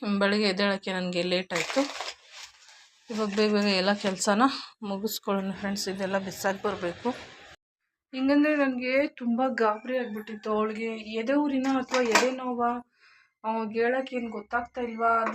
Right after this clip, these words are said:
ಏನ್ ಆಗ್ತಾ ಇದೆ ನನಗೆ, ಅದೊಂದು ಅರ್ಥ ಆಗ್ತಾ ಇರ್ಲಿಲ್ಲ. ತುಂಬ ಗಾಬರಿ ಆಗೋಯ್ತು ನೈಟ್ ಫುಲ್ಲು ನನಗೆ. ಯಾಕಪ್ಪ ಈ ಥರ ಆಗ್ತಾ ಇದೆ? ಫಸ್ಟ್ ನಮ್ಮ ಮನೆಯವ್ರು ಬೇರೆ ಎಲ್ಲ ಊರಿಗೆ ಹೋಗೋರೆ. ಇದೇನಪ್ಪ ಕರ್ಮ,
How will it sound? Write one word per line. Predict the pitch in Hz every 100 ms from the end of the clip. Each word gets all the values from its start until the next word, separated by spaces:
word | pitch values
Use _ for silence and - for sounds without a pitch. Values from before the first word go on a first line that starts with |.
| 226
ಏನ್ | 262 320
ಆಗ್ತಾ | 277 269 269 285
ಇದೆ | 262 240
ನನಗೆ, | 247 247 240 233 240 240 240 226 _ _ - - _ _ _ _ -
ಅದೊಂದು | 285 320 339 302
ಅರ್ಥ | 254 -
ಆಗ್ತಾ | 285 - 262
ಇರ್ಲಿಲ್ಲ. | 233 214 202 180 180
ತುಂಬ | - 233 285
ಗಾಬರಿ | 302 269 254
ಆಗೋಯ್ತು | 233 220 214 -
ನೈಟ್ | 208 202 220 208
ಫುಲ್ಲು | - 208 214
ನನಗೆ. | 214 202 196 190 196 _ _ _ _ _ _ _ 202 202
ಯಾಕಪ್ಪ | 196 196 -
ಈ | 220 214
ಥರ | -
ಆಗ್ತಾ | 208 208 220
ಇದೆ? | 208 208
ಫಸ್ಟ್ | 208 - 220
ನಮ್ಮ | 208
ಮನೆಯವ್ರು | 202 208 214
ಬೇರೆ | 214 220
ಎಲ್ಲ | 208
ಊರಿಗೆ | 196 202
ಹೋಗೋರೆ. | 202 202 208 196 196 196 196
ಇದೇನಪ್ಪ | 196 202 208 220 214
ಕರ್ಮ, | 202 - 190